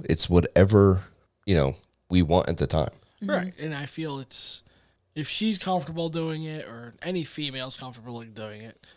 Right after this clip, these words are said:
Speaker 3: and if the partner is com-, comfortable doing it, then, hey, that works for them. And kinda like my wife and I, like, I'm comfortable with her getting more,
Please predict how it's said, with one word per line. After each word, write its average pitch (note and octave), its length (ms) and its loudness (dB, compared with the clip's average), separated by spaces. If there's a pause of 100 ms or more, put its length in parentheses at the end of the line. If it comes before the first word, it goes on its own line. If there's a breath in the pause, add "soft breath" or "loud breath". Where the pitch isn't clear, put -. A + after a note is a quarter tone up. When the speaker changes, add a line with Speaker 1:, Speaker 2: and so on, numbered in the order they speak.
(160 soft breath)
Speaker 3:
and B2+ 480 -8 (160)
if B2 160 -12 (600)
the B2+ 120 -8 (220)
partner C#3+ 400 -2
is C3 100 -12
com-, B2+ 260 -20
comfortable C3+ 440 -10
doing B2 320 -12
it, F#3 160 -14 (640 soft breath)
then, G#3+ 140 -4
hey, G#3+ 180 -6
that D3+ 220 -4
works F3 200 -4
for F#3+ 160 -10
them. G#3 240 -12 (120)
And G2+ 340 -10 (800 soft breath)
kinda C#3+ 340 -8
like D3 420 -12 (580 loud breath)
my C#3 180 -8
wife F3 320 -4
and - 100 -12
I, - 260 -14
like, D2+ 300 -16 (560)
I'm E3+ 180 -4
comfortable F3 540 0
with E3 140 -4
her F3+ 260 -4 (640 soft breath)
getting G#3 320 0
more, A2+ 300 -8